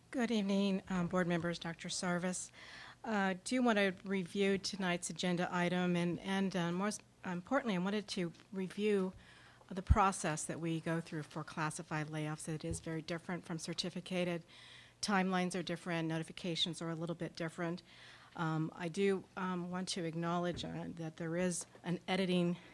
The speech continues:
error on the chart that we have in front of you. Um, although it does not affect the amount or the monetary part of the, um, reduction, I added, I forgot to edit out as another La Cumbra school health assistant reduction.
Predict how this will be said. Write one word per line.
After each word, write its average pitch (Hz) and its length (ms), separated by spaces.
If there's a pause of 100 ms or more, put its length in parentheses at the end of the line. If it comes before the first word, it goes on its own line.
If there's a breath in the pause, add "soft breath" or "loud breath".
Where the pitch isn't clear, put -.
(140)
error 175 240
on 175 200
the 165 240
chart 180 480
that 175 120
we 165 140
have 160 380
in 165 120
front 170 260
of 165 140
you. 160 220 (520 loud breath)
Um, 170 460 (400)
although 185 220
it 175 80
does 190 180
not 180 240 (540)
affect 180 480
the 165 140
amount 165 340
or 160 60
the 151 80
monetary 160 640
part 156 300
of 156 100
the, 160 200
um, 151 260
reduction, 165 580
I 165 280
added, 170 400 (120)
I 202 120
forgot 160 260
to - 120
edit 165 260
out 151 220 (180)
as 165 160 (140)
another 165 280
La 156 140
Cumbra 185 600
school - 280
health 165 260
assistant 151 460
reduction. 151 540